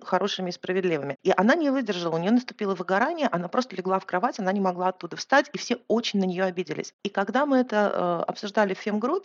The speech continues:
многие участницы сказали, что она эгоистка. То есть она двадцать лет безустанно обслуживала других, но когда она сломалась, буквально сломалась, все сказали: «Как, она эгоистка?» И я думаю, вот если бы она с самого начала себя вела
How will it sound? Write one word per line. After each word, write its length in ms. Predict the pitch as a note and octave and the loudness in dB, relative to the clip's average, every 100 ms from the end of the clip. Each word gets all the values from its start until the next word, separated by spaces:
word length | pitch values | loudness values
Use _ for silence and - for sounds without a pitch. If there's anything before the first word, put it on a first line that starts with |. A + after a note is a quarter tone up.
| F#3+ | -2
многие 480 | G3 A3+ C#4 B3 | 0 0 0 -2
участницы 580 | G#3+ - A3 C4 C4 B3 | -4 0 -2 0 -2 -6
сказали, 480 | G#3 - G3 F#3 E3+ | -4 -2 0 0 -2
что 180 | - E3 | -4 -4
она 220 | E3 A#3+ A#3 | -2 -2 -4
эгоистка. 580 | F#3 F3+ E3 - - E3+ _ _ - | -4 -4 -6 -16 -18 -18 _ _ -12
То 60 | |
есть 80 | - | -2
она 180 | E3 A3 | 6 6
двадцать 540 | F#3 F3 A3+ B3 A3+ G3+ | 6 6 6 6 -2 0
лет 320 | F#3 D3 - _ | 0 0 -6 _
безустанно 760 | - G3+ G#3 - F#3+ D#3+ C#3+ C#3 - | -2 0 -2 2 4 4 2 -6 -10
обслуживала 720 | - - G#3+ E3+ D#3 D#3 D#3 | -10 -2 -2 -2 -6 -8 -6
других, 480 | - F#3 D#4+ - - | -8 -4 -4 -4 0
но 220 | G3+ C4 | 4 4
когда 540 | C4 G#3+ G3 G#3 D#3+ - | 2 -2 2 4 2 0
она 400 | E3 F#3 G3 D#3+ _ _ - | -4 0 0 -2 _ _ -12
сломалась, 640 | - F3+ G#3+ D#4+ D#4+ - | -2 2 4 4 2 -2
буквально 420 | F3 - G3+ E3+ | -4 0 2 0
сломалась, 580 | D#3 F3 F3 E3 C#3+ - _ _ _ - | -2 -2 -2 -4 -6 -12 _ _ _ -8
все 140 | F#3+ | -6
сказали: 360 | - F3 F3 F3+ | -2 0 0 2
«Как, 240 | F#3+ F3 | 2 2
она 240 | F3 C4+ | 0 2
эгоистка?» 480 | F#4 C4 F3+ - - - | 4 2 2 -2 -14 -10
И 60 | F3 | -2
я 140 | A#3+ | 2
думаю, 260 | A#3+ G#3+ E3+ | 4 4 2
вот 120 | F#3+ | -2
если 220 | B3+ - | -4 -2
бы 100 | A3+ | 0
она 200 | A3+ A3 | 2 0
с 60 | A3 | 2
самого 260 | A3+ A3 | 0 2
начала 440 | A3 A#3+ - G4 F#4+ | 0 0 0 0 0
себя 320 | - A3 G3+ | -4 0 0
вела 440 | F3+ F#3+ E3+ C3+ | 2 2 4 2